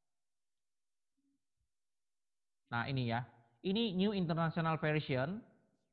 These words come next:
Nah, Filipi pasal yang kedua ya. Ini coba lihat dari ayat yang keenam. Nah, coba lihat cara penulisannya lain nggak? Lain ya. Ini penulisan seperti apa?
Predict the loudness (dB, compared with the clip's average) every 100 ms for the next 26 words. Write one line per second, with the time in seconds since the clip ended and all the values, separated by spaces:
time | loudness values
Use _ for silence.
0 | -6 -4 -4 -12 _ _ _ 2 2 2
1 | 2 2 2 2 2 4 4 4 2 -2
2 | -4 -4 -4 0 2 4 2 2 2 2
3 | 2 -2 -2 -2 -2 -4 -4 -4 -2 0
4 | -2 0 0 2 0 -2 -2 -2 -2 -2
5 | -2 -4 -6 -16 _ _ _ _ _ _
6 | _ _ _ _ _ _ _ -6 -4 -2
7 | -6 -8 -16 _ _ _ _ _ _ _
8 | _ _ _ -4 -4 -2 0 0 0 -2
9 | -2 -2 -2 -2 0 -4